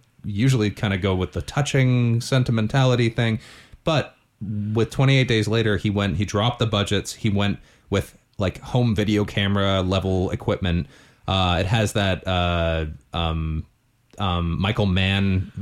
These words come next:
look to it for that very reason, uh, that you'll see, and obviously, like, uh,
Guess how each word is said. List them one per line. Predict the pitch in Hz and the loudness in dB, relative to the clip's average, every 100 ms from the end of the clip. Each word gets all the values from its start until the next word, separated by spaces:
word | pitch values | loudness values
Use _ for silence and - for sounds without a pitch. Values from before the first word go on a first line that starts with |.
| 104 | -4
look | 104 98 - - | 0 -2 -4 -4
to | 113 104 | 0 0
it | 104 | 0
for | 107 | -2
that | 98 80 | -2 0
very | 104 95 | 0 0
reason, | 90 90 92 95 90 90 - | 0 -2 -2 -2 0 -2 -4
uh, | 95 85 | -2 -2
that | 85 82 | -2 -4
you'll | 85 | -4
see, | - 90 85 85 | -2 -2 0 0
and | 80 80 - - - | -2 -4 -8 -20 -6
obviously, | 82 95 85 87 | -4 -2 -2 -2
like, | 82 82 - _ - | -2 -6 -8 _ -6
uh, | 80 80 80 78 78 | -4 -2 -2 -2 -4